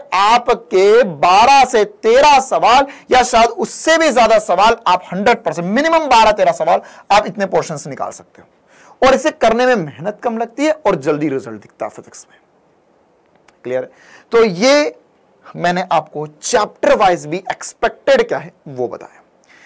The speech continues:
इसके अलावा एक छोटा सा प्यारा सा मैंने डायग्राम देखा, तो ये आप ऐसा व्हील के हिसाब से समझ सकते हो कि कौन से पोर्शन से ज्यादा क्वेश्चंस आते हैं। ठीक है, अब हम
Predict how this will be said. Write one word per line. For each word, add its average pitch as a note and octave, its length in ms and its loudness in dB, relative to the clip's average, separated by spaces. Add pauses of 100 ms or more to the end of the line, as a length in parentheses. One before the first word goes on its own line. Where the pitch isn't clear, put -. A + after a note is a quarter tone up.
(260)
इसके - 240 -2
अलावा A3 220 4
एक - 160 -6
छोटा A#3 320 -2
सा F3+ 120 -6
प्यारा D3+ 280 -2
सा D3+ 100 -10
मैंने C#3+ 140 -8
डायग्राम C3 380 -6 (100)
देखा, C#3+ 200 -14 (340)
तो D3 300 -2
ये G#3 580 0
आप E3 180 0
ऐसा F3 260 0 (340)
व्हील F#3 320 -6
के G#3 80 -4
हिसाब E3 220 -4
से C3+ 80 -18
समझ C#3+ 180 -8
सकते - 260 -12
हो G#3+ 80 -4 (360)
कि G#3 120 -8
कौन A3 380 -4
से A#3+ 160 -6
पोर्शन D#3+ 400 -8
से G#3+ 180 -4
ज्यादा C#3+ 400 -2
क्वेश्चंस C#3+ 760 -10
आते - 240 -14
हैं। - 140 -20 (960)
ठीक F3 180 -2
है, - 60 -20 (1120)
अब A3+ 140 2
हम F#3 140 -6